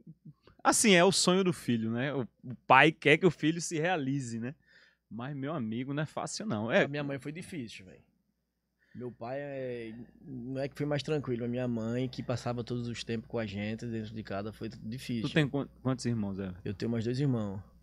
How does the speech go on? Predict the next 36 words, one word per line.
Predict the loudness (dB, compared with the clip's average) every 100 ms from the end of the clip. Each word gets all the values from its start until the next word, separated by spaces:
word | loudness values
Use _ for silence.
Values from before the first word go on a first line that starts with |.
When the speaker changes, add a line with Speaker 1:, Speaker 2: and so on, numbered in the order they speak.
| _ _ _ _ -6
Speaker 2:
um | -4
de |
vinte | -4 -4
e |
nove | -2 0 0 0
e |
um | -2
de | -4
trinta | -4
e | -4
três. | -4 -6 -6 -10 -14 _ _ _
Sou | -10 -4
o |
mais | 0 0
novo. | 0 -2 -4 -2
Speaker 1:
Aham. | -2 -2 -6 -12 -8
Speaker 2:
Pra | -4 -2
minha | 0
mãe | 0 -2
foi | -2
muito | -2 0
difícil, | -2 -4 -6 -6 -10
velho. | -12 -14 _ -20 -6
Só | -4
que, | -2 0
tipo, | 0 0 -2 -4 -4 -10 _ -20 _ -4
minha | 0
mãe | 2 0
também | 0 -2 -2
teve, | -2 -4 -2
era, | -2 -2 -4
é, | -8 -8 -6 -6 -4 -6
é, | -6
pensava | -6 -6 -4
de |
uma | -2